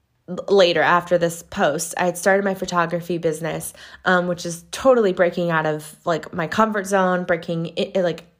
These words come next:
having lots of self-doubt and breaking into the confidence. Um,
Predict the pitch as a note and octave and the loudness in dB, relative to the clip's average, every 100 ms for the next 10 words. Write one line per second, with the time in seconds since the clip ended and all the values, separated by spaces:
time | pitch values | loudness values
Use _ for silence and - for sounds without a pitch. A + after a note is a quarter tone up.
0 | - - A#3 G3+ F3+ F#3+ F#3+ F#3+ F#3+ F3 | -12 -2 0 2 2 2 0 -4 0 0
1 | F3 E3+ E3+ E3 D#3+ D#3 E3 - F#3 F#3 | 2 2 2 0 -8 -8 -10 -4 -4 -2
2 | F3+ F3+ E3+ E3+ F3 E3+ D#3+ - - - | -6 -2 -2 -2 -4 -4 -4 -12 -18 -18
3 | - - - F3+ E3+ E3 E3+ | -20 -4 2 2 2 -4 -8